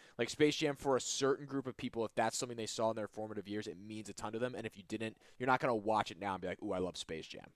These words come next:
for the most part, I would think. Whereas something like Caddyshack, I think, is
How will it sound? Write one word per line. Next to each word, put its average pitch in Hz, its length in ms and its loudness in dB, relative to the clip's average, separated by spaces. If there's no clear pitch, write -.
for 117 80 -8
the 98 80 -4
most - 240 -12
part, - 160 -10
I 53 60 -16
would - 120 -20
think. - 220 -20
Whereas 143 260 10
something 147 180 4
like 120 260 4
Caddyshack, 123 640 6
I 113 80 2
think, 104 160 -8
is 92 140 -8